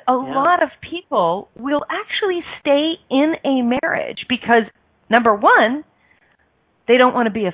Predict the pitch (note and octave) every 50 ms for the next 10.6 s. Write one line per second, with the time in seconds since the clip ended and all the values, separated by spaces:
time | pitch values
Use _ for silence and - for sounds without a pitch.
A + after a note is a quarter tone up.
0 | - - G3+ G3+ A#3+ B3 - - - - C#4 C#4+ - _ _ _ _ _ _ _
1 | _ _ _ _ _ _ _ _ _ _ _ _ _ _ C4+ C4+ C4 B3+ C4 C#4
2 | C4+ B3+ C#4 C4+ B3+ - - - - D#4 A#4 C#5 B4 D4 F#3+ F3+ G#3 B3 C#4 -
3 | _ _ - A3+ A#3 A3+ C#4 - - - F#4+ - - _ _ _ _ _ A3+ C4+
4 | E4+ - - G4 - - - C4+ - - - C4+ C#4+ D4 - - C#4+ C4 B3+ A#3
5 | A3 G#3 G3 F#3+ - _ G#3 F#3+ F3 F3 E3+ E3+ F3 F3+ F3+ E3 D3 D3 D#3 -
6 | _ _ G#3 A3 A3 A3 A3+ A3+ A3 G#3+ G3+ G3+ - - - - A4+ A4+ E4 B3
7 | A3 A3 - - - _ _ - - _ _ _ - B3+ A#3+ - - - B3+ B3+
8 | A#3+ A3 G#3+ - _ _ _ _ _ _ _ _ _ _ - A#3 G#3+ - - A#3+
9 | A#3 A#3+ - - - - D#4 F4 D#4+ - - - G3+ G3 - - _ A#3 G3 -
10 | - F#3 F3 - F3+ F3+ F3+ F3 F3 - -